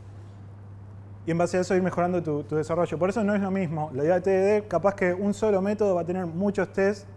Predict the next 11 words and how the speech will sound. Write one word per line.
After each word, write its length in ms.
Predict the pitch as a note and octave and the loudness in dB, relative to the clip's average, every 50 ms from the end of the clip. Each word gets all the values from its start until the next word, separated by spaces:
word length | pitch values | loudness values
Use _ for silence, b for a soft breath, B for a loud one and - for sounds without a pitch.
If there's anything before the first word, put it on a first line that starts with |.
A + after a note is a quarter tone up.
| - - - | -18 -12 -8
que 80 | - D3 | -6 -4
prueban 280 | C#3 E3 E3+ F3+ E3 | 0 2 2 2 2
distintas, 760 | D#3+ D#3 - - F#3 F#3+ F3 F3 D#3+ D3+ - - - - - - - - - | 0 -2 -2 -2 -2 0 2 2 2 0 -2 -6 -12 -16 -16 -18 -18 -10 -6
eh, 320 | C3+ C3+ C3 B2+ B2 A#2+ A#2 - B B B B B B B B B B - - - - - - - - | -2 -2 0 0 -2 -4 -6 -10 B B B B B B B B B B -18 -18 -18 -18 -18 -18 -6 0
características, 640 | - D3+ C#3+ C#3 - E3 F3 G3+ G3 F#3 E3+ E3 C#3 | 0 0 0 0 0 0 0 0 2 0 0 0 0
escenarios, 440 | D3+ C3 C#3+ C#3+ D#3+ E3 E3+ E3+ D3+ | -2 -4 -2 0 0 2 2 2 0
probabilidades 480 | - C#3+ C#3+ D3 D3 D3+ E3 F3+ F#3 | 0 0 0 2 2 2 2 0 0
de 60 | D3+ D#3 | 0 -2
un 80 | D3+ | -4
mismo 260 | D3+ D#3+ D3+ D3 C#3+ | -4 -4 -4 -4 -4
método. 320 | D3 D3+ C#3 C3+ C3+ C3 | -4 -4 -4 -4 -4 -4